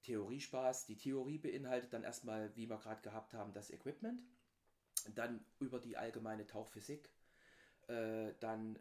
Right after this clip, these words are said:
Navigation. Was gibt es für verschiedene Arten von Navigationen? Dann, äh, Tauchgesundheit, Phy-, äh, Biologie, äh, Tauchgangsplanungen,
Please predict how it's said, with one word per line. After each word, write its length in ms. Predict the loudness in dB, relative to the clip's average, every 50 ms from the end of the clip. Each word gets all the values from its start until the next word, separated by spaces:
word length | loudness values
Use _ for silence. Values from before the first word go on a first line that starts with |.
| -6
Navigation. 1000 | -2 2 2 4 4 2 0 0 -2 -2 -2 -2 -2 -2 -2 -2 -4 -4 -8 -10 -14 -16 -20 -18 -18 -18 -20 -20 -20 -20 -20 -8 -2 0
Was 160 | 2 2 4
gibt 180 | 4 4 2 2
es 80 | -2
für 260 | 0 2 2 2 2 2
verschiedene 500 | -2 -4 -4 -2 -4 -4 -4 -4 -2 0
Arten 240 | 2 0 0 -2 -6
von 120 | -4 -4
Navigationen? 1080 | -2 -2 -2 -2 -2 -2 -2 0 0 0 2 2 2 2 2 0 0 0 -2 -4 -4 0
Dann, 540 | 4 4 6 6 4 0 -2 -2 -2 -4 -4
äh, 420 | -4 -2 -2 0 0 0 0 -2 -4 -8 -14 -10
Tauchgesundheit, 1120 | -4 -2 -2 -2 -2 -4 -6 -6 -4 -2 -2 -2 -2 -4 -6 -6 -4 -2 -2 -2 -4 -4 -8 -8
Phy-, 140 | -8 -8 -6 -6
äh, 60 | -8
Biologie, 760 | -6 -2 0 2 2 2 2 0 -2 -4 -4 -2 -2 -2 -2 -4 -6 -14 -20 -20 -20 -20 -20 -20 -20 -20 -20 -20 _ -20 -20 _ _ _ _ _ _ -8
äh, 60 | -8 -8 -8 -10 -16 -20 _ _ _ _ _ _ _ _ _ _ _
Tauchgangsplanungen, 1700 | 4 8 10 10 10 8 6 4 4 6 8 6 6 6 4 0 -2 4 8 10 10 10 10 6 4 4 2 2 0 0 -2 -2 -4